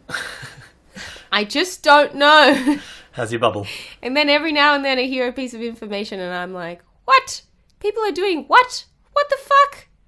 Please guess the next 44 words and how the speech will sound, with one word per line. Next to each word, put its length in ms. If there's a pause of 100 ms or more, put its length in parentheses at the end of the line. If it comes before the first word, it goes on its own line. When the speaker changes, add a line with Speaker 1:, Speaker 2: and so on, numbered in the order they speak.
Speaker 2:
Like, 200
I 120
was 240
hearing 340
about, 300 (460)
this 200
is 100
awful, 540
like, 200
this 160
is 100
an 100
awful 220
thing, 260
but 300
do 100
you 60
know 80
what 100
stealthing 840
is? 360 (180)
Speaker 1:
No, 160
I 60
have 100
no 120
idea. 200 (400)
Speaker 2:
Okay, 300
stealthing 680
is, 180
like, 300 (280)
when 640 (360)
a 40
person 280
with 100
a 60
penis 560
is 80
having 240
sex 240
with 120
someone 380
with 220
a 80
vagina 800